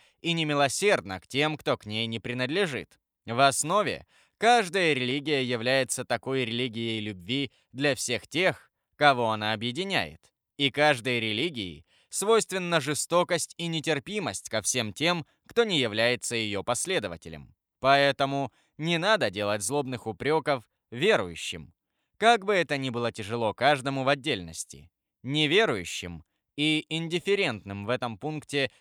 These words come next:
психологически гораздо легче. Если эта нетерпимость не проявляется в настоящее время столь грубо и столь жестоко,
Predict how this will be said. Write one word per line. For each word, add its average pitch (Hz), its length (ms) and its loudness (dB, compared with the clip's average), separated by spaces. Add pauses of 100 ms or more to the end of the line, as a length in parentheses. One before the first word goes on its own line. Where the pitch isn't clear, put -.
психологически 131 960 -2
гораздо 110 520 0
легче. 147 480 -4 (340)
Если 185 440 0
эта 175 240 0
нетерпимость 151 800 -6 (240)
не 214 160 0
проявляется 220 720 2
в - 20 -6
настоящее 127 640 0
время 135 280 0
столь 123 260 -2
грубо 131 380 -2
и 123 40 -2
столь 127 300 -2
жестоко, 127 720 -2